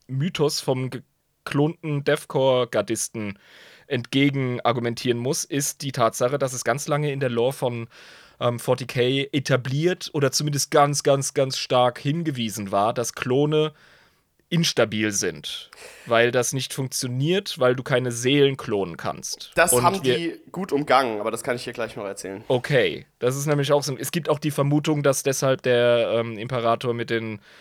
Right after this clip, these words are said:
Speaker 1: Chaosgöttern hat rumschachern müssen, um die Primarchen zu bauen, weil du einfach trotz aller Genecraft und aller, ähm,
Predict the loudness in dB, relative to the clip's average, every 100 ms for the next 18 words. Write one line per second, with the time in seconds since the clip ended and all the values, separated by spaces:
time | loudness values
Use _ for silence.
0 | -20 _ 2 4 4 0 0 0 0 -4
1 | -4 -4 -2 0 0 -2 -4 -6 -6 -8
2 | -8 -2 0 0 -2 -8 -2 2 2 2
3 | -4 0 2 4 2 -2 -6 -6 -4 -4
4 | -2 -2 0 -2 -2 -4 -2 -2 -4 _
5 | 4 4 4 2 0 -8 _ -2 0 0
6 | 0 2 2 2 -2 -8 -6 -6 -2 2
7 | 2 2 2 0 -2 -4 -8 -8